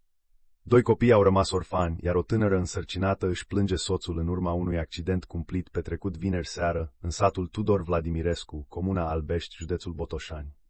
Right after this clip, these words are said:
Tânărul, în vârstă de douăzeci și nouă de ani, circula cu viteză pe un drum din localitate. La un moment dat, acesta a încercat să evite o mașină parcată pe partea dreaptă a drumului, însă nu a reușit, a lovit-o în partea din spate,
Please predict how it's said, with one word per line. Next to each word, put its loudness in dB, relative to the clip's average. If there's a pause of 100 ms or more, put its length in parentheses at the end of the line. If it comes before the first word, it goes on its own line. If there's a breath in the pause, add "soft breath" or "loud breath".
Tânărul, 6
în 2
vârstă 2
de 4
douăzeci 6
și -8
nouă 2
de 2
ani, -2 (140)
circula 4
cu -2
viteză 4
pe -2
un 0
drum 0
din -2
localitate. -6 (460)
La 2
un 2
moment 6
dat, 2 (200)
acesta 4
a 6
încercat 4
să -4
evite 0
o 4
mașină 0
parcată 0
pe -4
partea 2
dreaptă 0
a 0
drumului, -6 (420)
însă -2
nu 4
a 6
reușit, 0 (320)
a -4
lovit-o 2
în 2
partea 2
din -2
spate, -2